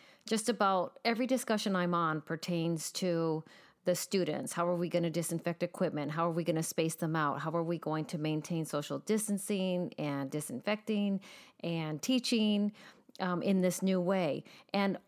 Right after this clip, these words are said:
all of this certainly needs to be the forefront of the discussions, keeping the students safe. That's what we do as teachers. But what I'm not hearing a lot of discussion about is the safety and well-being of us teachers.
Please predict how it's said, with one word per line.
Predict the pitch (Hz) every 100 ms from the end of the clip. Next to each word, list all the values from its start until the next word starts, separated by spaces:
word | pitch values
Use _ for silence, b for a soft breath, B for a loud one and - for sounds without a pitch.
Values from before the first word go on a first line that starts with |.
| _
all | 240 233 220
of | 185 156
this | 170 -
certainly | 208 185 180 180 180
needs | 170 165 -
to | 185
be | 160 175 165
the | 160
forefront | - 170 165 165 156 143
of | 156
the | 156
discussions, | 156 - 247 262 165 - -
keeping | 175 160 160
the | 156
students | - 151 151 151
safe. | - 143 - - -
That's | 143 - -
what | 147 -
we | 190
do | 196 269
as | 208 139
teachers. | - 135 - 120 - - B B B B B B B B B _
But | 175 196
what | 220 226
I'm | 208 190
not | 196 240 285
hearing | 226 196 175 160 160 143 - 175
a | 156
lot | 151 151
of | 147
discussion | 156 - 147 143 143
about | 143 143 143 151 - -
is | 170 160 -
the | 160 156
safety | - 180 175 - 175 160
and | 165 156
well-being | 156 147 156 165 156 151 151 B B _ 170
of | 156 156 143 - _ _
us | 156 147
teachers. | - 147 - 135 - 170